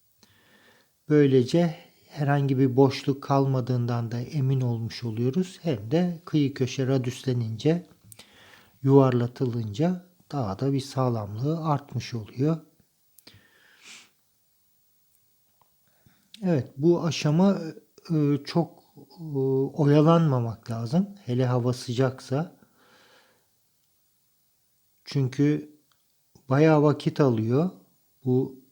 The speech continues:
epoksiyi karmak, hazırlamak. Ondan sonra getirip böyle kalın bir tabak halinde tüm kıyı köşeye eşit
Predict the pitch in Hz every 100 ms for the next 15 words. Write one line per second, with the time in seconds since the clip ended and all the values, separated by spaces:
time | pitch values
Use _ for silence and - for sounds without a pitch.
0 | - 143 - 135 123 - 135 127 127 -
1 | 127 123 123 123 123 - _ _ - 131
2 | 107 127 120 113 120 120 - 151 131 135
3 | 127 - 123 123 123 110 127 127 120 123
4 | - _ _ _ - 120 120 - 131 131
5 | 127 123 131 120 123 - 123 123 123 120
6 | 127 123 - - _ _ _ _ _ -
7 | - 139 139 143 - - 135 135 135 123
8 | - 131 123 - 135 135 139 143 - 147
9 | - 139 - -